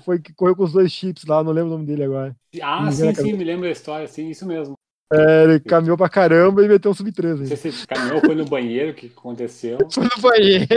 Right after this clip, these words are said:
Speaker 2: É, e aí a maratona treze trinta e sete, depois aí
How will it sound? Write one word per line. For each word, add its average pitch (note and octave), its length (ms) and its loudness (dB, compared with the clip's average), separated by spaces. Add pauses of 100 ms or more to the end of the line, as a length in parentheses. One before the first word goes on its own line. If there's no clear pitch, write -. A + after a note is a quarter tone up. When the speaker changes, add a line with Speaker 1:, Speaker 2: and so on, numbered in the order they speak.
(500)
Speaker 2:
É, C3+ 380 -16 (160)
e A#2+ 80 -10
aí B2 180 -4
a C#3+ 80 -6
maratona C#3+ 920 -4
treze D3 380 -8
trinta D3+ 160 -8
e E3 40 -8
sete, G3+ 420 -4
depois E3+ 380 -10
aí D#3 340 -8